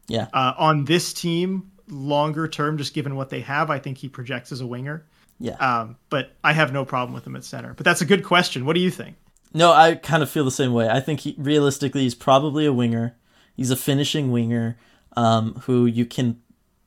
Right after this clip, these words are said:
Speaker 1: move over to play center when you need him to, uh, if an
Speaker 2: Mm-hmm.
Speaker 1: injury occurs, something like that. But realistically, I felt like he was more effective offensively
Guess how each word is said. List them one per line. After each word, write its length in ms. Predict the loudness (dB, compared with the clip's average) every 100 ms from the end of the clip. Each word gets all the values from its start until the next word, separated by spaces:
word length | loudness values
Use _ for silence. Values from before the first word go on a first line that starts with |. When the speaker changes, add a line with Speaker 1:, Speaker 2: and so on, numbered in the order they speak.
| _
Speaker 1:
move 300 | 0 2 6
over 360 | 6 6 2 2
to 220 | -2 -6
play 240 | 0 0
center 560 | 0 0 2 2 0 -4
when 200 | -4 -2
you 80 | 2
need 260 | 2 2 0
him 240 | -4 -6
to, 300 | -4 -4 -4 -8 _ _ -8
uh, 60 | -6
if 160 | -6 -4
an 60 | -4
Speaker 2:
Mm-hmm. 20 | 0
Speaker 1:
injury 420 | 2 2 2 2
occurs, 360 | 0 -2 -2
something 320 | -2 -4 -2 -2
like 240 | -2 0
that. 280 | 2 2 0
But 140 | -4
realistically, 640 | 2 2 2 0 -4 0 2
I 100 | 2
felt 260 | 0 0
like 180 | 0 -4
he 160 | -2 -2
was 460 | -2 -2 0 -2 -6 -20 -20 -20 -4
more 240 | 4 6
effective 640 | 6 6 2 4 0 0 2
offensively 960 | 2 4 2 2 2 -2 -2 -4 -6